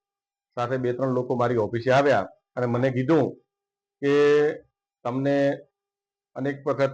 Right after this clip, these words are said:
અનેક લોકો પાસે જોડે કેવરાયું છે, તમને વારંવાર અમે કીધું છે કે તમે અમારો વિરોધ ન કરો, તેમ છતાં તમે અમારો વિરોધ ચાલુ રાખ્યો છે.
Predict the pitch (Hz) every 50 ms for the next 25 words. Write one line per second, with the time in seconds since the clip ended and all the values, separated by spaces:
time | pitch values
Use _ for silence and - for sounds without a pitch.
0 | 135 135 135 127 131 139 127 127 127 127 135 127 131 127 127 120 123 127 123 127
1 | - 117 117 117 123 127 127 127 117 113 123 127 135 - _ _ _ _ _ _
2 | _ _ - 117 120 127 127 113 113 117 127 127 127 131 131 123 123 127 117 101
3 | 101 98 120 131 120 123 123 120 - 117 120 127 123 127 123 123 - - _ _
4 | _ _ _ _ _ _ - 113 127 131 131 117 107 113 123 127 113 107 131 143
5 | - 123 107 95 85 - - - - _ _ _ _ _ - 127 139 147 143 135
6 | 127 123 151 139 131 139 135 135 127 127 131 135 131 113 107 113 131 127 - 120
7 | 113 127 131 131 127 120 135 131 123 139 151